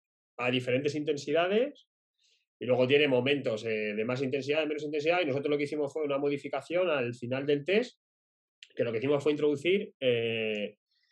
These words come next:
eh, sprints máximos de doce segundos, porque una de las cosas que, eh, que habíamos visto de campo, y esto lo hemos comentado alguna vez, son los, los spikes que muchas veces tienen los, los potenciómetros, ¿no? Y queríamos ver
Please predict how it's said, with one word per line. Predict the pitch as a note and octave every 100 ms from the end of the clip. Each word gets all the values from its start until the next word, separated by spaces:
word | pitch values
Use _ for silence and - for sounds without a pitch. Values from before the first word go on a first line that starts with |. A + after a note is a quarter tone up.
| _ _ _ -
eh, | A#2 A2 A2 A2 B2
sprints | A#2+ C#3+ D3+
máximos | D#3+ F3 G#3+ G#3+ B3+ - -
de | C3 B2+ B2+
doce | B2+ C3+
segundos, | C#3+ D3 E3+ G3+ G#3+ B3 -
porque | - A2
una | B2 C#3+
de |
las | D3
cosas | D3 D#3+ -
que, | C3+
eh, | A#2+ G#2+ G2+ - _ _ _ _
que | -
habíamos | G#2 A#2+ B2+
visto | D3+ D#3+
de | C3 G#2+
campo, | B2+ D#3+ D#3+ F#3 A#2+
y | G2+ F#2+
esto | G2+ A2+
lo | A#2
hemos | A2+
comentado | B2 A#2 A#2+
alguna | A#2 A#2
vez, | B2 D#3+
son | C3 A#2+
los, | C3 A2+
los | A2+ A2
spikes | A2 - B2 C#3+ C3
que | C3
muchas | B2+ B2+
veces | C3 C#3+
tienen | C3 B2+ A#2+
los, | A2+ G#2+ G2+ F#2+ -
los | - A2+
potenciómetros, | B2+ G#2+ G#2 C3 A#2+ G2
¿no? | G#2 E3+
Y |
queríamos | G#2+ A2+ B2+ B2
ver | C#3+ F#3 -